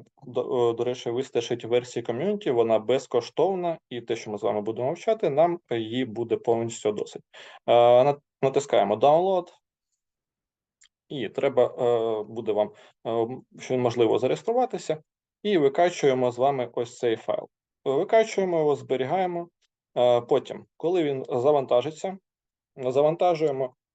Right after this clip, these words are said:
J D K дев'ятнадцяту версію. Е, можемо додати download і робимо з вами те саме.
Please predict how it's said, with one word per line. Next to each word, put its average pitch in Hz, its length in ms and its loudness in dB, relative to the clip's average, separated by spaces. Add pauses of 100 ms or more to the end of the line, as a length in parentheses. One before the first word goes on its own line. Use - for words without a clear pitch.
(140)
J 135 240 0
D - 180 -6
K 208 180 0 (1900)
дев'ятнадцяту 135 600 0
версію. - 420 -8 (1800)
Е, 120 400 0 (300)
можемо 127 400 -2
додати 110 340 -4
download 117 640 -2 (1400)
і 220 140 0
робимо 147 420 0
з 113 60 -6
вами 131 240 2
те 120 120 -6
саме. - 300 -8